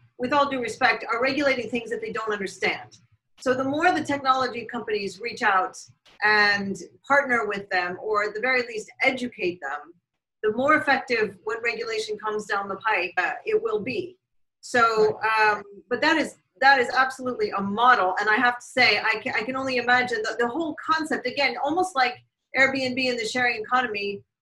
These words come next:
Speaker 1: who would have thought that people would be emptying out their garages on eBay? You think about it with hindsight, it's very obvious. It's, you know, it's the, it's the baby seat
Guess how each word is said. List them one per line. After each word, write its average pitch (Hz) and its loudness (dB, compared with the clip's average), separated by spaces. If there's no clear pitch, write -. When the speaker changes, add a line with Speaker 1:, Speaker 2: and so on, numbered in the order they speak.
Speaker 1:
who 339 4
would 330 4
have 277 0
thought 262 4
that 220 0
people 254 -4
would 240 -4
be 233 -4
emptying 247 -2
out 233 0
their 220 -2
garages 220 4
on 208 0
eBay? 226 -10
You 285 2
think 330 2
about 269 6
it 254 2
with 240 0
hindsight, 240 0
it's - -10
very 277 4
obvious. 220 -2
It's, - -8
you - -4
know, 427 -2
it's 233 -8
the, 240 2
it's 214 -4
the 240 0
baby 302 2
seat - -8